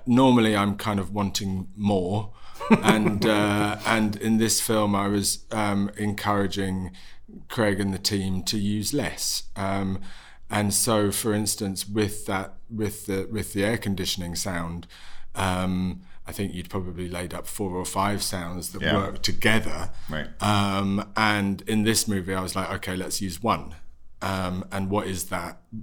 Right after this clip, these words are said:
Speaker 1: What is that single sound? Uh, what is the kind of cleanness of that?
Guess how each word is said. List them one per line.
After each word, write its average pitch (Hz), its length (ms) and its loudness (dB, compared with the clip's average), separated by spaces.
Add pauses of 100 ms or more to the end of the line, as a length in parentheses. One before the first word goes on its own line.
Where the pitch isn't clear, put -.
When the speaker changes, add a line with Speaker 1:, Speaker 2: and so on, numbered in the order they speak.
(100)
Speaker 1:
What 104 160 0
is 98 180 0
that 92 180 -4
single 90 400 -2
sound? 80 520 -4 (480)
Uh, 90 260 -2 (100)
what 101 260 -4
is 95 140 -2
the 95 100 -10
kind 95 260 -2
of - 200 -8
cleanness 92 720 -2
of 80 220 -10
that? 78 260 -6